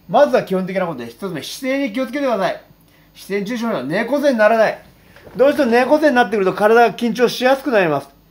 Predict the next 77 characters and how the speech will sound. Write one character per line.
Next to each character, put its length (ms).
体 300
が 80
緊 260
張 220
し 40
て 120
し 100
ま 160
う 100
と、 400
ど 120
う 20
し 40
て 40
も 200
イ 80
ラ 160
イ 40
ラ 120
も 80
ね、 260
出 200
て 100
き 100
や 100
す 60
く 60
な 100
り 60
ま 100
す 80
か 120
ら、 240
姿 380
勢、 60
し 120
っ 40
か 100
り 80
背 180
筋 220
を 100
伸 160
ば 180
し 60
て、 260
猫 380
背 180
に 80
な 120
ら 140
な 180
い 60
よ 80
う 40
に 60
し 80
っ 20
か 100
り 40
背 180
筋 200
伸 140
ば 140
す 60
の 60
を 40
意 100
識 180
し 40
て 80
み 80
て 80
く 20
だ 60
さ 100
い。 100